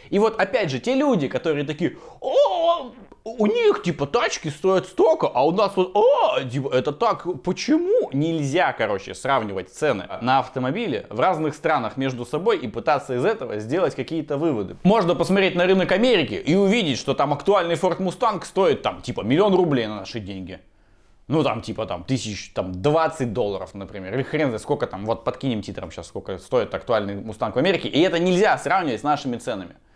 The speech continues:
потому что это так не работает, экономика так не работает.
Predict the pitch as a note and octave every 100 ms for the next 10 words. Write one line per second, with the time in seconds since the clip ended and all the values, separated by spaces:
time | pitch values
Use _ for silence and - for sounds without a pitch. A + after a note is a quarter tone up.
0 | _ _ _ _ - - D#3+ D3+ - -
1 | G#3+ - - F2+ F2+ - G#2+ E3+ G#3 A3
2 | F#3+ G#2 G2+ G#2 G2+ G2+ - _ _ _
3 | _ _ _ _ - A#2+ C3+ G#3+ E3+ -
4 | - C3 - B2 D3+ C3 G#2 G2 G2 F#2+